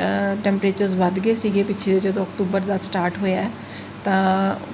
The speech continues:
but ਉਸ ਤੋਂ ਬਾਅਦ ਸਾਡੇ ਕੋਲ ਨੌ ਦਸ ਨੂੰ ਇੱਕ ਰੇਨਫਾਲ ਇਵੈਂਟ ਹੋਇਆ, ਹੁਣ ਫਿਰ, ਅਹ, ਜਿਹੜਾ ਪੰਦਰਾਂ, ਸੋਲਾਂ, ਸਤਾਰਾਂ ਨੂੰ ਜਿਹੜਾ ਰੇਨਫਾਲ ਇਵੈਂਟ ਹੋਇਆ। ਸੋ ਇਹ ਦੋ ਰੇਨਫਾਲ ਇਵੈਂਟਸ ਨੇ ਜਿਹੜੇ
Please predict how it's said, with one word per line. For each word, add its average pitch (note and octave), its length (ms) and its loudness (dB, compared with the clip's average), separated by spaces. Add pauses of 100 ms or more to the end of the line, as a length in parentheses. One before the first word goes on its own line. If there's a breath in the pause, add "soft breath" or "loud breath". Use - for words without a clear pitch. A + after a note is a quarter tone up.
(200)
but G#3 160 2
ਉਸ G#3 100 2
ਤੋਂ A3 140 0
ਬਾਅਦ G#3+ 200 4
ਸਾਡੇ G#3+ 200 2
ਕੋਲ G#3 160 2
ਨੌ F#3 200 2
ਦਸ G3+ 300 2
ਨੂੰ A3 140 2
ਇੱਕ G#3+ 140 2
ਰੇਨਫਾਲ G#3+ 600 4 (120)
ਇਵੈਂਟ G#3 340 2
ਹੋਇਆ, G#3+ 320 0
ਹੁਣ G#3+ 180 2
ਫਿਰ, G3 440 0
ਅਹ, F#3+ 440 -2
ਜਿਹੜਾ G3 240 0
ਪੰਦਰਾਂ, F#3+ 320 2
ਸੋਲਾਂ, F#3+ 300 0
ਸਤਾਰਾਂ F#3 380 2
ਨੂੰ F#3+ 160 0
ਜਿਹੜਾ F#3+ 220 2
ਰੇਨਫਾਲ F#3+ 400 0
ਇਵੈਂਟ F#3 280 0
ਹੋਇਆ। F#3+ 280 -2 (540 loud breath)
ਸੋ - 180 4
ਇਹ A3+ 140 6
ਦੋ G#3+ 260 6
ਰੇਨਫਾਲ A#3 440 4
ਇਵੈਂਟਸ G3 420 4
ਨੇ G3 140 6
ਜਿਹੜੇ G3 260 2